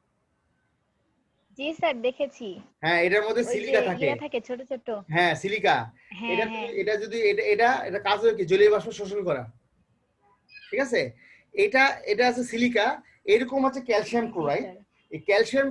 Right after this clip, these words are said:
Speaker 2: ক্লোরাইড দিলে তোমার জলীয় বাষ্প যদি ভিতরে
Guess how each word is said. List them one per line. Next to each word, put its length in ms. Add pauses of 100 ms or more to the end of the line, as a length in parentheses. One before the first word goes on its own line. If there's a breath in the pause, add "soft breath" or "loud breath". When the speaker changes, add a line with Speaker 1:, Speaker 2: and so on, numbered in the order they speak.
Speaker 2:
ক্লোরাইড 360 (320)
দিলে 220 (440 soft breath)
তোমার 200 (640)
জলীয় 300
বাষ্প 160 (100)
যদি 160 (120)
ভিতরে 220